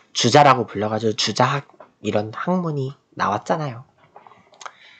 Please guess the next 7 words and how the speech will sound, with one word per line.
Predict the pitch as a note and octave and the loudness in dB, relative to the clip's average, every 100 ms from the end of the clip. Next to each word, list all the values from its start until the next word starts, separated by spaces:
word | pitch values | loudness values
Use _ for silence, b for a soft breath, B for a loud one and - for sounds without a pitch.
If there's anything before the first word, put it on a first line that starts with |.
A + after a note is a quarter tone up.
| B B B _ _ _ _ | B B B _ _ _ _
그렇다고요. | - G#2+ - - F3 F#3 C3+ - _ _ _ _ - | -2 -2 -2 -4 -2 -2 -4 -12 _ _ _ _ -18
음. | G#2+ G2 A2 _ _ _ _ _ - _ _ _ _ _ - - - - - B D5 A#4 B - | -16 -14 -18 _ _ _ _ _ -20 _ _ _ _ _ -20 -20 -20 -20 -20 B -12 -14 B -8
그리고 | B2 B2 C3+ C#3+ b b b b | 0 6 6 4 b b b b
심증리와 | - B3+ B3 A#3+ G#3+ E3 D3+ D3 D#3+ _ | 0 4 6 6 6 4 4 2 -2 _
지행 | - - A#2+ A#2+ B2 | -6 2 4 4 2
합의를 | C3 E3+ D#3 C3 C3+ C3 - | -2 2 4 4 4 2 -4
강조. | - G2+ G#2+ G2 - | -6 -4 -4 -8 -12